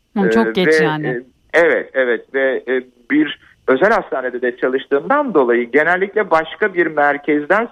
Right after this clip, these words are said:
Speaker 2: sevk olarak geliyorlar ve genellikle de ağır tabloyla geliyorlar.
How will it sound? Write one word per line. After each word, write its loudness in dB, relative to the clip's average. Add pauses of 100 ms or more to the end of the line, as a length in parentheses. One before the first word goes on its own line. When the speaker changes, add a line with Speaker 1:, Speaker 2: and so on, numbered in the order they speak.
Speaker 2:
sevk 2
olarak 0
geliyorlar -2 (380)
ve 0
genellikle 0
de 2
ağır 0
tabloyla -2
geliyorlar. 0